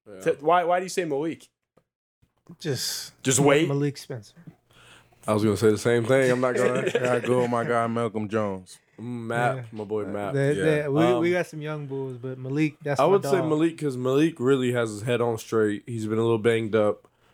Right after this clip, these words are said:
Speaker 1: Um, but when he got here, he just,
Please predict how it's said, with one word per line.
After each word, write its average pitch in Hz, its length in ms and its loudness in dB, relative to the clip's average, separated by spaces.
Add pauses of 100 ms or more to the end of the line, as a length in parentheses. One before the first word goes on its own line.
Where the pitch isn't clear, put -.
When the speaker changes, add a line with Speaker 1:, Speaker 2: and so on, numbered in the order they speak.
(160)
Speaker 1:
Um, 98 480 2 (340)
but 107 480 0 (220)
when 113 320 2
he 139 160 2
got 127 320 2
here, 101 400 -6 (600)
he 127 280 0
just, 113 320 -2